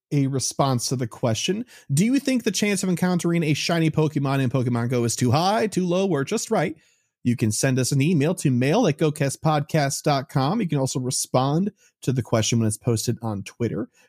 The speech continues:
If you're a patron, you can respond in the Pokepoll channel in our Discord server.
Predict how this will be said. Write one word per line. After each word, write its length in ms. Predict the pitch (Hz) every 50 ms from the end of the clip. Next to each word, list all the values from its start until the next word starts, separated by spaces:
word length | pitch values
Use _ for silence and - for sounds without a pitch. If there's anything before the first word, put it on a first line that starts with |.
| _ -
If 100 | 127 -
you're 140 | 143 139
a 60 | 131 -
patron, 400 | - - 170 156 - - 185 180
you 80 | 151
can 80 | - 139
respond 420 | 127 - - - 135 131 135 135
in 280 | - 147 135 127 123 120
the 160 | 120 113 110
Pokepoll 600 | - - - 143 - - 120 - - 143 135 127
channel 540 | - - - 131 117 127 143 - 233 - - _ _ _
in 140 | - 123 120
our 100 | 110 110
Discord 600 | 110 - 147 - - - - - 151 131 120 113 -
server. 580 | - - - - 139 139 160 190 233 320 349